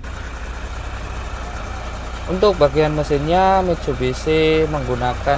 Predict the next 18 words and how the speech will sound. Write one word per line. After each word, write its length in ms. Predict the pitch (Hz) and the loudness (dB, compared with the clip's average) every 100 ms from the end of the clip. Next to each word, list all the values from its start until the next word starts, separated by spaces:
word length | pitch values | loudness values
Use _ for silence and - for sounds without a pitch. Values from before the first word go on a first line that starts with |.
| 139 | 0
teknologi 500 | 139 139 135 135 139 | 0 0 0 0 0
mesin 260 | 135 131 127 | 0 -2 0
terbaru, 480 | 135 127 127 131 151 | 0 2 4 4 4
yaitu 540 | 131 165 160 156 156 - | 2 2 4 4 2 0
Common 300 | - 139 143 139 | 0 0 0 0
Rail 320 | 135 151 170 180 - - - - - - - - - - - - - - | 4 4 4 0 -4 -4 -6 -8 -8 -8 -8 -8 -8 -8 -6 -4 -4 -2
dengan 400 | 165 185 190 190 | 2 6 6 6
didukung 880 | 170 156 156 - 180 180 180 180 175 - - - - - | 2 2 0 6 8 10 8 6 0 -2 -4 -4 -4 -2
triple 720 | 165 165 - 165 165 160 160 160 - - | 0 0 2 4 4 4 2 0 -4 0
full 240 | 156 156 | 2 2
filter, 480 | 151 151 147 - 127 110 107 - - - | 0 0 0 2 2 0 -8 -10 -10 -6
yaitu 320 | 113 131 143 147 143 139 139 135 - 139 | -4 0 2 4 4 4 2 0 -2 -2
filter 400 | 131 135 135 131 - | -2 2 2 2 2
solar 320 | 135 139 147 | 4 6 6
ya, 160 | 139 113 | 6 2
teman-teman 480 | 107 120 117 120 117 113 | -2 -4 -2 -2 -2 -2
ya. 140 | 113 - - - - - - - - - - - - - - - - - | -2 -4 -6 -6 -6 -6 -6 -6 -6 -6 -8 -8 -8 -6 -6 -6 -4 0
Dan 400 | 151 165 185 | 6 8 6